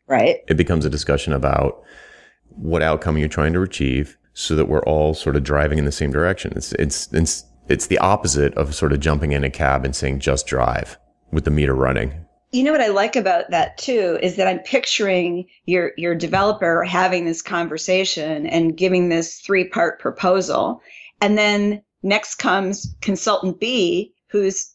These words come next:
Speaker 1: coding in Ember, and gives a proposal that says it's ninety hours at this price and,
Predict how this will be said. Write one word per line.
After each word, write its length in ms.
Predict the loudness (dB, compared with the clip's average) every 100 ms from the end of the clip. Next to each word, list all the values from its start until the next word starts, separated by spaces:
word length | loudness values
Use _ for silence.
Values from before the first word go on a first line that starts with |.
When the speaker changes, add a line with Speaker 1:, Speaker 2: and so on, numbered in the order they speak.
| -10
Speaker 1:
coding 440 | -2 0 2 0
in 120 | 2 2
Ember, 560 | 2 0 0 0 -2 -10 -14 -2
and 300 | 0 0 -2 -2
gives 240 | -2 -2
a 60 | -4
proposal 520 | -4 0 0 0 -2
that 140 | -4 -2
says 280 | 0 0
it's 340 | -4 -6 -10 -6
ninety 460 | 0 2 4 2 2
hours 480 | 4 4 2 0 -6
at 180 | -6 -6
this 180 | -6
price 420 | -4 0 0 0 -2
and, 220 | -2